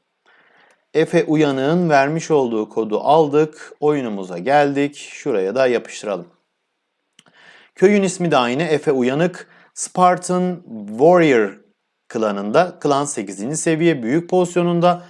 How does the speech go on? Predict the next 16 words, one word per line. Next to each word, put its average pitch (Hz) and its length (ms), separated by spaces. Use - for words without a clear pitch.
Ee, 117 500
kazanılan 151 520
savaş 165 420
yıldızı 123 300
on 156 160
iki, 165 280
belediye 160 380
binası 147 380
yediye 151 280
göre 156 220
fena 170 360
değil. 131 160
Yavaş 139 360
yavaş 160 280
yükseltiyorsun. 135 720
Şimdi 180 420